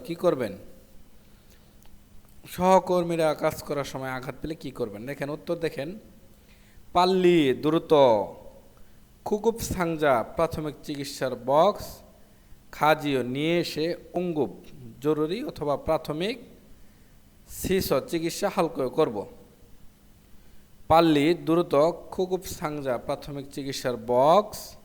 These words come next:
খাজিও নিয়ে এসে অঙ্গুব জরুরি অথবা প্রাথমিক বলতে পারেন সিস হালকা চিকিৎসা করব। এরপরে বলতেছে,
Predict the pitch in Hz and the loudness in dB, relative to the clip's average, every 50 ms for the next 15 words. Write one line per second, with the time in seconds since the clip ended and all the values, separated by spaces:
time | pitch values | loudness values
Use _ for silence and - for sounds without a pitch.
0 | - - - - - - - - - - - - _ - - - - - - - | -20 -20 -20 -20 -20 -20 -20 -20 -20 -20 -20 -20 _ -20 -20 -20 -20 -20 -10 -2
1 | 147 147 156 160 156 143 143 147 143 127 123 123 131 139 151 156 160 165 151 - | 4 6 6 6 6 4 2 0 0 0 0 -2 -2 -4 -2 -2 0 -2 -2 -4
2 | - - 151 170 185 - - 175 170 165 160 151 147 120 110 110 - 143 156 151 | -4 -4 -2 -2 -2 -4 -4 -6 -6 -4 -2 -2 -4 -4 -4 -4 0 2 2 2
3 | 156 156 165 196 214 - - - 165 - - 160 151 143 127 - 156 151 156 - | 2 0 -2 -4 -6 -8 -8 -8 -6 -4 -2 0 0 -2 0 0 -2 -2 -2 -4
4 | 147 143 135 127 139 147 143 139 151 143 151 - 190 254 302 294 - - - - | -8 -8 -6 -6 -6 -6 -6 -6 -6 -4 -2 -2 -2 -4 -6 -8 -12 -16 -20 -20
5 | - - - - - - - - - - - 185 185 175 - 185 165 151 151 151 | -20 -20 -20 -20 -20 -20 -20 -18 -12 -8 -4 -4 -4 0 2 2 2 4 2 2
6 | 147 135 139 131 123 127 165 180 170 156 - - 160 - 147 143 123 107 101 90 | 0 0 0 -2 0 0 -2 -2 -2 -2 -4 -4 -4 -4 -4 -4 -4 -6 -10 -12
7 | - - - - - - - - - - - _ - - - - - - - - | -14 -16 -20 -20 -20 -20 -20 -20 -20 -20 -20 _ -20 -20 -20 -20 -20 -20 -20 -20
8 | - - - - - - - - - - - - - - - - - - - - | -20 -20 -20 -20 -20 -20 -20 -20 -20 -20 -20 -20 -20 -20 -20 -20 -20 -20 -20 -20
9 | - - - - - - - - - - - - - - - - - - - - | -20 -20 -20 -20 -20 -20 -20 -20 -20 -20 -20 -20 -20 -20 -20 -20 -20 -20 -20 -14
10 | - 135 143 143 - 185 190 190 196 190 190 170 175 - 156 | -12 -12 -8 -6 -2 -2 0 0 0 -2 -2 -4 -4 -2 -2